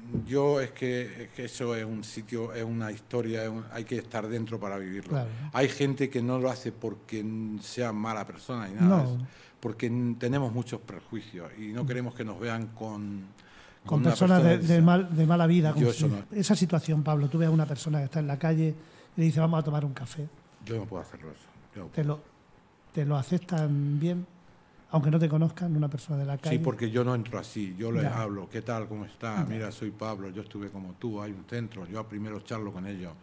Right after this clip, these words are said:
Speaker 2: Ya.
Speaker 1: O les doy un cigarro. Ahora que medio no fumo,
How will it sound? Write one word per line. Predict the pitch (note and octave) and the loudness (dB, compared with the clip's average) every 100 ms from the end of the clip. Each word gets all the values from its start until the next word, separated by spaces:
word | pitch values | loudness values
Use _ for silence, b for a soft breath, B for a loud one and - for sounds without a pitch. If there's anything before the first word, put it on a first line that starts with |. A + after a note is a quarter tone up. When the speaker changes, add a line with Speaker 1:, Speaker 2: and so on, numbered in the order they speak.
| D#3 | -4
Speaker 2:
Ya. | B2 A#2 A#2 | -4 -6 -8
Speaker 1:
O | A2 | -6
les | G2+ | -6
doy | G#2+ | -4
un | A2+ | -6
cigarro. | A2 G2 B2+ A#2 G2+ G2+ G2+ | -6 -2 -2 -2 -4 -8 -8
Ahora | A#2+ A2 | -6 -6
que | A2+ | -6
medio | A2+ G#2+ A2 | -6 -6 -6
no | A2+ | -6
fumo, | A2 A#2+ A#2+ A#2+ C3+ | -6 -4 -4 -4 -8